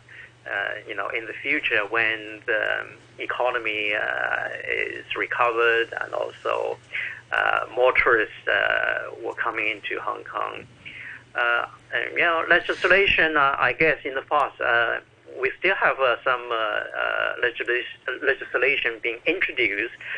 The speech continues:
to curtail, control the zero budget tour,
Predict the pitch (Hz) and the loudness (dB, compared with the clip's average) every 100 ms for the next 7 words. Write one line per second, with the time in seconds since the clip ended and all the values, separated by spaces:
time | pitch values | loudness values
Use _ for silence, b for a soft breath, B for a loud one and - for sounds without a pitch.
0 | B B - 139 - 139 - 175 123 113 | B B -4 0 0 0 4 6 6 4
1 | - 123 107 - 147 110 107 - _ _ | 0 -2 -2 2 4 6 2 -2 _ _
2 | _ 110 123 104 123 131 123 120 117 117 | _ -2 0 0 2 4 4 4 2 0
3 | - - 127 104 104 | -4 0 2 2 0